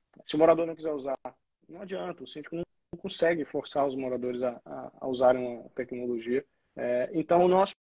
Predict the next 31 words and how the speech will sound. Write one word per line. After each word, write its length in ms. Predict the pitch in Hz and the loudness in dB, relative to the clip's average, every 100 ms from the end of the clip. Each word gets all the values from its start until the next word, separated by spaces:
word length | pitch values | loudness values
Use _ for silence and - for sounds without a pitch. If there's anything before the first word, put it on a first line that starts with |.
| _ | _
papel 260 | 202 202 185 | -4 -4 -6
era 140 | 180 | -8
fazer 280 | 190 156 165 | -10 -10 -14
com 140 | 170 | -18
que 140 | 165 160 | -20 -16
fosse 260 | 160 - | -14 -12
muito 240 | 147 160 151 | -12 -12 -6
bom, 260 | 139 143 - | -6 -6 -12
muito 360 | 180 139 147 147 | -10 -6 -4 -4
legal 200 | 135 131 | -2 -2
a 40 | |
experiência, 400 | 131 - 127 131 - | -4 -6 -6 -8 -12
para 80 | |
que 80 | 147 | -10
os 60 | 143 | -6
moradores 420 | 147 147 131 143 | -4 -2 -4 -6
quisessem, 440 | - 131 123 - _ _ _ _ _ | -6 -2 -2 -6 _ _ _ _ _
é, 340 | 127 123 120 - | -8 -6 -6 0
usar 300 | 147 131 123 | 2 4 4
de 100 | 139 | 0
fato 480 | - 123 120 - - | -2 0 0 -4 -12
a 160 | - 127 | -10 -10
solução. 680 | - 117 113 127 120 143 156 | -6 -4 -4 -4 -2 -2 0
E, 920 | 151 147 143 151 131 135 135 123 120 - _ _ _ _ _ _ - | 0 0 0 0 0 0 0 0 0 -6 _ _ _ _ _ _ -2
e, 120 | 135 | 2
e 60 | 131 | 4
hoje 280 | 139 143 160 | 6 6 4
o 100 | 151 _ - | 0 _ -8
que 80 | |
a 40 | 160 | -6
gente 360 | 165 165 151 | -4 -6 -6